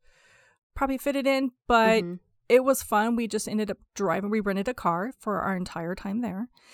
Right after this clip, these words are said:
Speaker 2: Nice.
Speaker 1: And yeah, it, it actually worked out quite well. I thought about not renting a car on certain days, but I'm really glad we did because it just allowed us the freedom.
Speaker 2: Mm-hmm.
Speaker 1: They do have a quite extensive bus system,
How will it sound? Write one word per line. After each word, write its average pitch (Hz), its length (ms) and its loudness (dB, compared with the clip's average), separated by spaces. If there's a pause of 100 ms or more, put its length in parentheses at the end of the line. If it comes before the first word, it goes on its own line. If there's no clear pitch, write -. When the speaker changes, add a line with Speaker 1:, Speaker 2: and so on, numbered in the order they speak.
(120)
Speaker 2:
Nice. - 400 -10
Speaker 1:
And 214 460 0
yeah, 262 400 -4
it, 208 180 0
it 226 80 -4
actually 233 340 0
worked 214 240 -4
out 208 340 -2 (120)
quite - 260 -2
well. 214 200 2
I 208 80 0
thought 247 240 2
about 262 340 4
not 220 300 6
renting 262 260 4
a 262 60 0
car 277 280 0
on 262 120 0
certain 269 280 0
days, 277 240 2
but 220 120 0
I'm 202 120 4
really 185 180 0
glad 175 240 -4
we 175 100 -2
did 175 280 0
because 190 720 -2 (280)
it 208 140 2
just - 240 -2
allowed 170 380 0
us - 280 -4
the - 80 -2
freedom. 190 480 2 (300)
Speaker 2:
Mm-hmm. 175 320 -6 (260)
Speaker 1:
They 196 140 6
do 220 160 4
have 233 200 2
a 180 40 0
quite - 500 -2
extensive - 580 -2
bus - 160 0
system, 247 580 2